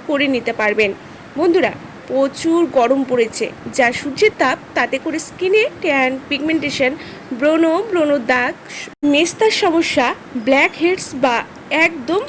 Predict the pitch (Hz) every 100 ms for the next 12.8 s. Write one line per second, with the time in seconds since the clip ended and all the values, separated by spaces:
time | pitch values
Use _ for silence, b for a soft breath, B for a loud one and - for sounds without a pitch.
0 | - - - 277 240 427 571 - 277 247
1 | 233 202 123 B B - 233 277 269 392
2 | 453 - 311 339 269 302 269 247 254 247
3 | 277 277 - 240 214 220 B B B -
4 | - 370 - 466 415 320 269 269 262 339
5 | - - - 370 440 359 269 262 427 480
6 | 277 269 277 - 262 - 247 233 190 B
7 | B - 262 311 359 - - 254 285 294
8 | 269 285 - 302 466 - 254 262 392 453
9 | 359 277 - 277 269 262 254 480 330 285
10 | 254 254 339 - 247 254 - 226 - 247
11 | 247 359 - 339 269 214 208 240 208 B
12 | B B - 262 262 269 294 370